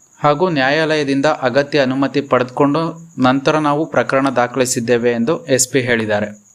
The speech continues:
ಮಾಹಿತಿ ನೀಡುವವರು ತಮಗೆ ಹಾಗೂ ತಮ್ಮ ಕುಟುಂಬಕ್ಕೆ ರಕ್ಷಣೆ ನೀಡುವಂತೆ ಕೋರಿದ್ದಾರೆ. ಮಾಹಿತಿ ನೀಡುವವರ ಪರವಾಗಿ ವಾದಿಸುತ್ತಿರುವ ವಕೀಲರಾದ ಓಜಸ್ವಿ ಗೌಡ ಮತ್ತು ಸಚಿನ್ ದೇಶಪಾಂಡೆ ಅವರು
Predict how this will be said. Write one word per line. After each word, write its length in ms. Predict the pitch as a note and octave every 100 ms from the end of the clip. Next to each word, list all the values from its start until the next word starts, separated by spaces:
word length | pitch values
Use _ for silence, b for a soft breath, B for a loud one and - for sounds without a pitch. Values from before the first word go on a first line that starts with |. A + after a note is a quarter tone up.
| -
ಮಾಹಿತಿ 440 | D3 C#3+ F#3 F3+
ನೀಡುವವರು 760 | F3+ E3+ D#3+ D#3+ D#3 E3+ E3+ - _ -
ತಮಗೆ 380 | C#3 C#3+ D#3 E3+
ಹಾಗೂ 240 | D3+ C#3+
ತಮ್ಮ 260 | D3 C#3 C3
ಕುಟುಂಬಕ್ಕೆ 580 | C3 C#3 C#3 C#3 C#3+ C#3
ರಕ್ಷಣೆ 400 | B2 D3+ C#3 C3+
ನೀಡುವಂತೆ 440 | C3 B2+ B2 B2+
ಕೋರಿದ್ದಾರೆ. 720 | - B2 B2 A#2+ B2 C#3+ B B B B -
ಮಾಹಿತಿ 400 | C3 C3+ D3 D3
ನೀಡುವವರ 500 | C#3+ C#3 C#3 C3 C3
ಪರವಾಗಿ 520 | B2+ B2+ B2 B2+ B2+
ವಾದಿಸುತ್ತಿರುವ 800 | C3 A#2 B2 B2 B2 C3+ B2+ B2
ವಕೀಲರಾದ 580 | A#2 A#2 C#3 C3+ B2+ A#2+
ಓಜಸ್ವಿ 640 | B2 A#2 A#2+ B2 C3 C#3+ C3+
ಗೌಡ 240 | B2 B2 D#3 - -
ಮತ್ತು 220 | B2 A#2
ಸಚಿನ್ 400 | A#2 A#2+ A#2 C#3+
ದೇಶಪಾಂಡೆ 460 | C3 B2 - B2+ A#2+
ಅವರು 380 | A#2+ B2+ G3